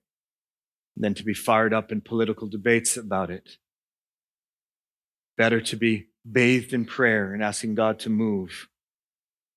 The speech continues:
than to allowing our hearts to get angry. But a second thing we can do as a church is we want to be available if you're a woman in this place who's been so wounded and hurt.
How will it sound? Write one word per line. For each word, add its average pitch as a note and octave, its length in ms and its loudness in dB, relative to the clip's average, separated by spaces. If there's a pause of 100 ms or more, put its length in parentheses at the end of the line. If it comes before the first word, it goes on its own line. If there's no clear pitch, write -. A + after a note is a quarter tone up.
(960)
than G2 100 -14
to A#2 100 -4
allowing A2 320 4
our G#2 140 -2
hearts G#2+ 320 -4
to A2+ 80 -10
get G2+ 180 0
angry. F#2+ 500 -4 (600)
But B2+ 540 0 (500)
a A2+ 40 -6
second C3 360 2
thing B2 140 4
we A#2 120 4
can A#2 180 0
do A2+ 240 2
as G2+ 140 0
a F#2+ 40 -12
church A2+ 380 -2
is G2+ 140 -8
we A#2 100 -2
want A#2 160 0
to G#2+ 60 0
be G#2+ 100 2
available G#2 640 2
if - 160 -6
you're A#2 160 2
a G#2+ 60 2
woman G#2+ 340 0
in G2+ 80 -4
this G2+ 140 -4
place G#2 300 -4
who's G2+ 140 -6
been G2+ 180 -6
so A#2+ 200 -2
wounded F#2+ 420 -4
and F2 120 -12
hurt. F#2+ 460 -8